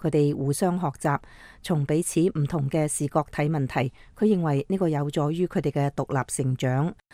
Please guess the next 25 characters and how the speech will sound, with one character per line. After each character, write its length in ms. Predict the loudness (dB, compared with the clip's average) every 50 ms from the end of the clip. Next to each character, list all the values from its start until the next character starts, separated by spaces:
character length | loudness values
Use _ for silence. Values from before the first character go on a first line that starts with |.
| -16 -4
達 140 | -2 0 0
拉 200 | 2 2 2 2
博 180 | 2 2 0 2
係 120 | 2 0 0
學 260 | 2 2 0 -2 0
校 180 | -2 0 2 2
籃 220 | 2 2 0 0 0
球 220 | 0 0 0 0
隊 180 | 0 0 0 2
嘅 100 | 2 2
一 260 | 2 2 0 0 2
員， 200 | 0 2 2 0 -4 -8 -20 -18 -6 -2
佢 120 | 0 2
希 160 | 4 4 4 4
望 280 | 4 2 2 2 0
有 200 | 0 0 0 0 -2
朝 140 | 2 2 2
一 80 | 4 4
日 240 | 2 4 2 2 2 0
能 180 | -2 -2 2
夠 140 | 2 2 2
打 200 | 4 2 2 2 2 2
N 180 | 2 4 4 4
B 180 | 4 2 2
A。 200 | 4 2 2 2